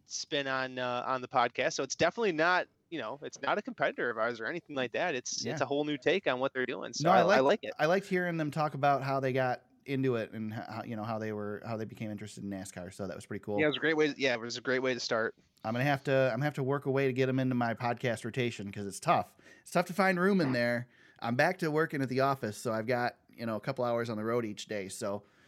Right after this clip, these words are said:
Speaker 1: Yeah,
Speaker 2: that
Speaker 1: there's a
Speaker 2: helps.
Speaker 1: good, yeah,
Speaker 2: When
Speaker 1: yeah.
Speaker 2: I, when I was working from home, I wasn't listening to any podcasts, and that, that's tough.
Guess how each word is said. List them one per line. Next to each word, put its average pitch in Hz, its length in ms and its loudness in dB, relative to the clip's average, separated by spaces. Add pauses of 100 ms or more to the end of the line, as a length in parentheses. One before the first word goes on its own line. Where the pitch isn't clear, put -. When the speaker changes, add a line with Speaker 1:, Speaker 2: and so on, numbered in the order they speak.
Speaker 1:
Yeah, 120 160 2
Speaker 2:
that - 80 -4
Speaker 1:
there's 135 200 2
a 135 40 -6
Speaker 2:
helps. 123 120 -8
Speaker 1:
good, 113 180 -2 (300)
yeah, 104 240 0 (160)
Speaker 2:
When 123 140 0
Speaker 1:
yeah. 120 120 4
Speaker 2:
I, 120 80 0
when 131 100 0
I 135 100 4
was 131 120 0
working 147 200 -2
from 127 120 -2
home, 131 240 2
I 107 100 0
wasn't 110 220 -4
listening 104 240 -8
to 67 40 -8
any 107 140 -6
podcasts, 92 640 -10
and 90 240 -8
that, 95 160 -8
that's 101 220 -8
tough. 87 260 -8